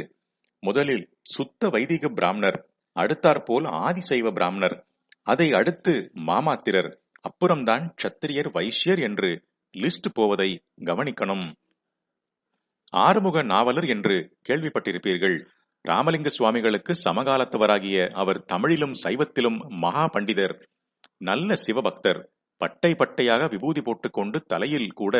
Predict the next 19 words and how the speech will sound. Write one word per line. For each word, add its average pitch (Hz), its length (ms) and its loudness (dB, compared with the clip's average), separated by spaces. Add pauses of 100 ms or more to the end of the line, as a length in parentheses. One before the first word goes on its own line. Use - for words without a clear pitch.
(420)
ருத்ராட்சம் 151 560 0
கட்டிக்கொண்டு 110 480 -6
இருப்பார். 92 420 0 (680)
யாழ்ப்பாணத்தில் 143 760 2
உள்ள 110 200 0
நல்லூரைச் 127 540 -2
சேர்ந்தவர், 92 440 0 (440)
தமிழ்நாட்டிலும் 151 720 0
நிறைய 107 360 -2
வாசம் 104 360 -2
செய்திருக்கிறார். 95 600 2 (640)
தமிழ் 175 280 2 (140)
ஆரம்ப 170 380 2
பாடத்தில் 120 460 0
இருந்து 107 300 -4 (120)
ஆழமுள்ள 156 520 0 (120)
ஆராய்ச்சி 135 480 0
நூல்கள் 104 360 0
வரை 101 200 0